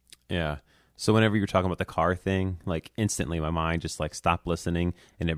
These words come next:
took me to a time when I was younger watching The Simpsons, which is, like, a horrible show or whatever. Uh, but I remind, it reminded me, like, Homer, wa-, he works at a nuclear power plant, and he is, like, at a control station, and there's a blinking light that says "warning,"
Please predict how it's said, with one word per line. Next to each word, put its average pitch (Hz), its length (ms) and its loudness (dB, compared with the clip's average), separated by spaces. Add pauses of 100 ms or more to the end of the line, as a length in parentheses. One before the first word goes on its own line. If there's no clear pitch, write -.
(140)
took - 180 0
me 107 100 2
to 95 200 2
a 82 40 0
time 85 280 2
when 80 80 0
I 76 80 0
was 78 100 -2
younger 78 340 -2 (280)
watching 90 400 2
The 76 80 -6
Simpsons, 82 560 -4
which 85 180 -2
is, 80 100 -4
like, 76 140 -2
a 76 80 -4
horrible 76 300 0
show 78 200 -2
or 76 120 2
whatever. 76 420 0 (300)
Uh, 87 260 8 (180)
but 95 320 2
I 117 100 4
remind, 110 500 4
it 107 60 2
reminded 107 280 6
me, 104 140 6
like, 85 240 2
Homer, 123 280 8
wa-, 101 220 6
he 104 240 4
works 104 240 4
at 95 80 4
a 90 60 2
nuclear 101 320 2
power 80 240 2
plant, 82 340 -2 (260)
and 90 140 0
he 87 80 6
is, 87 100 4
like, 82 300 0
at 82 120 2
a 87 40 0
control 85 340 -2
station, 78 480 -4
and 92 80 -2
there's 82 120 0
a 80 60 -2
blinking 90 480 0
light 80 240 0
that 80 100 -4
says 80 180 -2
"warning," 92 460 0